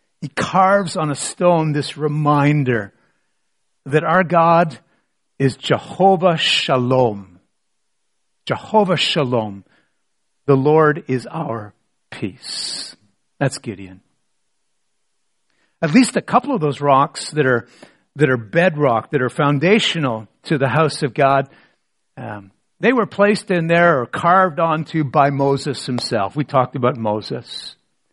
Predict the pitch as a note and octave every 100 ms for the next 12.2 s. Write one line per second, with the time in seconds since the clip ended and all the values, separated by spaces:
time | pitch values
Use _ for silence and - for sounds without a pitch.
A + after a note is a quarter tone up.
0 | _ _ _ _ _ - D#3+ D#3 C#4 B3
1 | F3 G3+ G#3+ - F#3+ - G3 G#3+ F3+ F#3+
2 | G3 F#3 F3 - A3+ B3+ B3+ F3+ F#3+ G3+
3 | - D3+ A2 F#2 _ _ _ _ _ _
4 | _ D#3+ F#3+ G3 F3+ F3 G3+ - - F3
5 | F3 F#3 F3+ - F3 E3 D#3+ F#3 D3+ -
6 | G3 E3+ - - F3+ - E3 E3 - E3+
7 | E3+ - F3 E3+ - _ - G3 B3 B3
8 | A#3 F#3+ E3+ G3 G3+ E3+ D#3 - G#3+ G#3+
9 | E3+ - B2 G#2+ A#2 _ _ - D#3+ -
10 | G3+ G#3 F#3 F3 - C#3 A2 G2 _ _
11 | _ _ _ D3+ G#3 G3 F3+ - D3+ B2
12 | G#2+